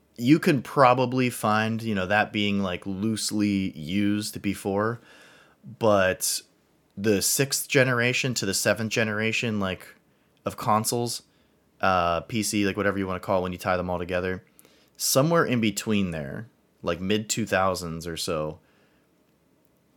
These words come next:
people started specifying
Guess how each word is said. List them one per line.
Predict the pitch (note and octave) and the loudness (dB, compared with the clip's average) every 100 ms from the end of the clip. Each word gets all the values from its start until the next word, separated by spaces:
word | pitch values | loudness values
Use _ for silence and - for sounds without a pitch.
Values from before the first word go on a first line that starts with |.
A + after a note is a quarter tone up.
| _ _ _ - - | _ _ _ -18 -2
people | C3 C3+ C#3+ | 0 2 0
started | - B2 A2 G2 | 4 4 4 -2
specifying | - - G#2+ - F#2+ F2+ E2+ E2 D#2+ E2+ | 0 2 2 2 -2 -2 -2 -4 -8 -10